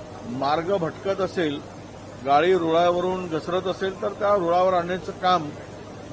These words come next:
विरोधी पक्ष म्हणून आम्ही करतो, परंतु सरकारला मनमानी कारभार करून त्यांच्यावर अंकुश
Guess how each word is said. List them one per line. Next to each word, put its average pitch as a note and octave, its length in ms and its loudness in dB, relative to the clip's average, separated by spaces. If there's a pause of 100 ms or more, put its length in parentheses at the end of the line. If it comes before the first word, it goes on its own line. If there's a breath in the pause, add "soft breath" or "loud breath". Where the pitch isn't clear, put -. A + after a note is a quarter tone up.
(140)
विरोधी F3 360 0
पक्ष E3+ 340 -6
म्हणून F3+ 340 -4
आम्ही F3 420 -4 (880)
करतो, F#3+ 340 2 (800)
परंतु F3+ 320 -4
सरकारला F3 580 0
मनमानी F3 480 0
कारभार F#3 420 2
करून F#3 400 -2 (720)
त्यांच्यावर F#3 580 2
अंकुश E3 420 -2